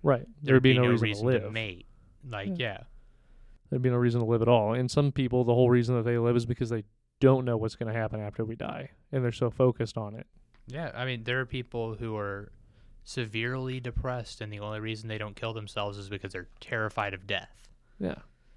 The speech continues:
Speaker 2: Which, so, I mean, I think, I don't know, I think fear is a good thing in that instance.
Speaker 1: And, no, fear is a good thing. Fear is a defense mechanism that keeps us safe.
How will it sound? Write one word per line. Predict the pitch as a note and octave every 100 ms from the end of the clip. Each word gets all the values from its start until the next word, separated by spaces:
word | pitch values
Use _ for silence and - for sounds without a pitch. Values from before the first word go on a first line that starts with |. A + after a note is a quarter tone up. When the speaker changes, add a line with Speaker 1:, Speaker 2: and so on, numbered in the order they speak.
| -
Speaker 2:
Which, | A#2+ A2+ - - -
so, | C3+
I | A#2+ A#2
mean, | B2+
I | A2+ -
think, | G#2+ G2
I | A2+
don't | -
know, | G2+
I | A2
think | B2+ A2
fear | B2 A2
is | G#2
a | A#2
good | C3 -
thing | G#2 G2+
in | F#2+
that | B2
instance. | G#2+ G#2 - A#2+ A#2+ - - _ - - - -
Speaker 1:
And, | E3
no, | F3+ E3 A#2+
fear | - E3 D#3+
is | D#3 C3+
a | B2
good | B2 A#2
thing. | A2 A2 A2+
Fear | - C3+ C#3
is | A#2
a | B2 A#2+
defense | A#2+ C3 B2 B2+
mechanism | A#2+ B2 A#2 A#2+ A#2 A2
that | A2+ -
keeps | - B2 A2+ -
us | A2+ A2 G#2+ - - - _ -
safe. | - - - B2 - - -